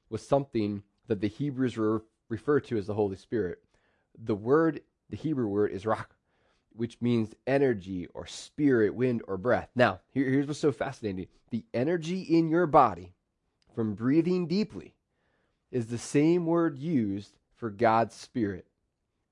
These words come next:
So just as, um, just as when we breathe, it keeps us alive, it keeps us going, well, the Holy Spirit sustains all life. So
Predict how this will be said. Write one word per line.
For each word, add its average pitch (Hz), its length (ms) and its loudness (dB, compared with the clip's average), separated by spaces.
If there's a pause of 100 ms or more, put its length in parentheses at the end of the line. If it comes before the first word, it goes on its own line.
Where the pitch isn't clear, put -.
So 107 320 0 (160)
just 151 320 0
as, 131 400 4 (560)
um, 101 420 -4 (240)
just 143 240 -4
as 135 100 -4
when 120 160 0
we 139 140 4
breathe, 143 300 6
it 117 100 -2
keeps 131 240 -2
us - 100 -20
alive, 113 460 2
it - 140 -14
keeps 117 200 -4
us 107 80 -18
going, 117 380 0 (320)
well, 117 160 6
the 113 100 2
Holy 143 380 2
Spirit 139 380 2
sustains 104 600 -6 (100)
all 104 240 0
life. 92 340 0 (800)
So 113 260 4